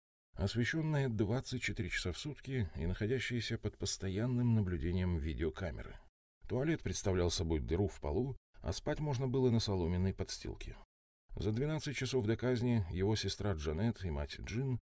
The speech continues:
попрощались с ним в камере. Они отклонили предложение присутствовать при его смерти. Джанет сказала в интервью автору,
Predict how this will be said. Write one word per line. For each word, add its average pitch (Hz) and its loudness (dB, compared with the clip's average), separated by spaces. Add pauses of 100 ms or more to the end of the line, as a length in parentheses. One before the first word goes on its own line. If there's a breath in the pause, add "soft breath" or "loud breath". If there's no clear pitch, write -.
(160)
попрощались 98 0
с - -6
ним 87 0
в - -6
камере. - -8 (420)
Они 101 2
отклонили 123 0
предложение 85 0
присутствовать - -4
при - -2
его 71 0
смерти. - -8 (440)
Джанет 127 0
сказала 113 0
в 71 0
интервью 71 -2
автору, - -8